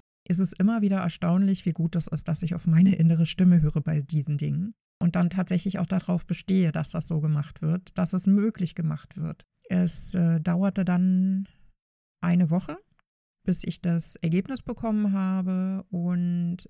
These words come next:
es stellte sich heraus, dass ich einen hormonrezeptorpositiven Brustkrebs hätte,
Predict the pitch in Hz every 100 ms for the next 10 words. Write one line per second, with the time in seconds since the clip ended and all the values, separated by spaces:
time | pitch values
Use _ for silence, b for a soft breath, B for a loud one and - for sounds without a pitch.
0 | - 175 180 185 175 170 - 165 196 226
1 | 233 - - - 175 - - - 160 -
2 | 160 156 156 160 170 214 247 226 - 202
3 | 202 - 185 175 180 165 170 233 - -
4 | 226 220 - - 202 190 190 180 180